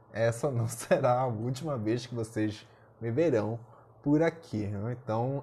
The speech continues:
aguardem, aguardem que não será a última vez nessa semana. Mas, enfim, olha só. Essa semana será aí a última semana de videoaulas, então não posso perder a oportunidade de estar cada vez mais com vocês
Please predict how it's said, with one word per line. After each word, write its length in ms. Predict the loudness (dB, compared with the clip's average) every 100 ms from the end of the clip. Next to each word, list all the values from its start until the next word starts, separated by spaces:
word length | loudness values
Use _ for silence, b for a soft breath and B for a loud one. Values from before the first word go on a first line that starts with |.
| -2
aguardem, 680 | 0 6 8 8 6 2 -4
aguardem 580 | -4 2 4 6 4 0
que 100 | -2
não 140 | -2
será 280 | 2 4 6
a 80 | 6
última 300 | 4 -2 0
vez 200 | 2 2
nessa 200 | 0 -4
semana. 480 | -6 -4 -4 -6 -12 B B B -6
Mas, 220 | 4 4
enfim, 340 | 4 2 0 0 b b b -4
olha 180 | 0 0
só. 320 | 2 -2 -2 -16 _ -8
Essa 240 | -6 -4 -2
semana 380 | 0 0 0
será 400 | -2 0 4 6
aí 240 | 6 4 2
a 40 |
última 440 | 2 2 0 -2 -4
semana 460 | -4 -4 -2 -2
de 120 | -2
videoaulas, 840 | -2 0 0 4 4 6 4 2 0
então 320 | 0 0 -2
não 280 | 0 0 0
posso 500 | 0 4 6 4 -2
perder 540 | 0 2 2 0 0
a 100 | 2
oportunidade 1600 | 2 2 -8 -20 -20 2 6 6 4 0 4 4 4 4 2 0
de 160 | -2 -2
estar 560 | -4 -2 0 0 0
cada 240 | -2 0 0
vez 260 | 0 -2
mais 400 | -2 -2 -2 -4
com 160 | -4 -2
vocês 560 | -2 0 -2 -2 -4